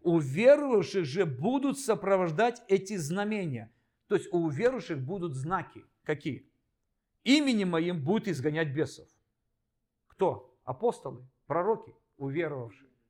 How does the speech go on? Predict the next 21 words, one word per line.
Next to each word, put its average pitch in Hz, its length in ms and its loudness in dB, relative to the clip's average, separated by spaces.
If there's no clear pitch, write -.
Все 185 300 -4
уверовавшие. 143 800 -6
Все, - 340 0
кто 175 220 2
уверовал 226 520 2
в 190 80 -4
Него, 208 460 -2
они 175 280 2
будут 240 720 0
изгонять 170 800 0
именем 202 520 0
Иисуса 165 760 -6
бесов, 123 600 0
демонов. 127 560 -2
Будут 233 480 2
говорить 196 400 4
новыми 214 420 0
языками. 190 640 -4
Будут 196 560 0
брать 196 300 0
змей. 175 580 -2